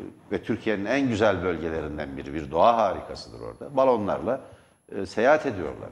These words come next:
Biz yani, yani benim oğlum da çok bayılırdı, e, balonu, e, e, çok merak ederdi balonla seyahati. Çünkü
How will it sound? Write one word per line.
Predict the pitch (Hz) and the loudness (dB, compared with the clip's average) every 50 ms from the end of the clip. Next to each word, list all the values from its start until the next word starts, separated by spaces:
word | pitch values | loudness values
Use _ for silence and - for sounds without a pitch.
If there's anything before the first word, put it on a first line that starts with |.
| - | -12
Biz | 87 92 90 - - _ _ | -12 -12 -12 -14 -18 _ _
yani, | 87 87 90 98 92 90 98 - - - - _ _ _ _ _ _ _ _ _ _ _ _ _ _ _ _ _ _ _ _ _ _ _ _ _ _ _ _ _ _ _ _ - | -4 -2 -2 -2 -2 -6 -8 -12 -14 -18 -20 _ _ _ _ _ _ _ _ _ _ _ _ _ _ _ _ _ _ _ _ _ _ _ _ _ _ _ _ _ _ _ _ -8
yani | 78 78 | -6 -4
benim | 85 98 120 123 | -2 0 0 2
oğlum | 98 95 98 104 139 156 135 | 4 4 4 4 2 4 4
da | 120 98 85 80 - | 4 4 2 0 -2
çok | - 107 95 - - - 80 | -2 -2 -2 -4 -6 -6 -4
bayılırdı, | 80 92 92 101 107 123 123 107 87 80 78 - - - 85 - - - | 0 0 2 2 4 2 2 2 0 -4 -6 -8 -10 -14 -16 -16 -14 -10
e, | 80 80 78 76 69 | -8 -6 -6 -6 0
balonu, | 67 85 87 85 80 78 80 80 78 71 - - 80 80 78 78 76 76 76 76 71 71 71 73 - _ _ _ _ _ _ _ _ _ | 0 2 2 2 0 -2 -4 -8 -8 -10 -14 -16 -12 -10 -8 -8 -6 -8 -8 -8 -10 -12 -14 -16 -20 _ _ _ _ _ _ _ _ _
e, | 80 | -12
e, | 80 80 78 78 78 78 76 80 | -12 -10 -10 -10 -10 -12 -12 -4
çok | - 127 127 - | -2 -2 -2 -2
merak | - 87 80 101 127 131 - | -2 2 4 4 4 4 2
ederdi | 120 104 98 92 87 - 85 73 | 0 2 2 2 0 0 -2 -2
balonla | 73 76 78 78 78 73 71 69 | -2 -2 -2 -2 -4 -6 -8 -10
seyahati. | - - 73 71 71 69 67 64 - - - | -8 -6 -4 -2 -2 -2 -4 -6 -8 -14 -14
Çünkü | - 85 85 - - 90 85 | -10 -10 -10 -6 -4 -6 -6